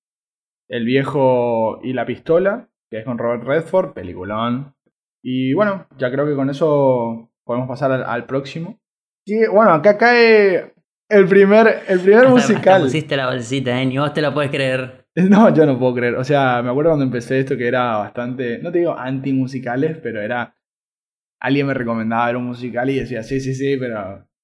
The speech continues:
Speaker 1: ni en pedo lo veía. Ese musical es Annette, dirigida por Leo Carax, el director francés.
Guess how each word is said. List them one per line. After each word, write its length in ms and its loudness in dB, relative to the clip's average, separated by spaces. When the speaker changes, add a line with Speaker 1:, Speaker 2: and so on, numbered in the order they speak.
Speaker 1:
ni 140 -10
en 80 -8
pedo 140 -6
lo 100 -8
veía. 340 -2
Ese 200 2
musical 440 2
es 260 -2
Annette, 540 -2
dirigida 640 2
por 260 0
Leo 360 0
Carax, 580 -6
el 540 -6
director 360 -6
francés. 680 -6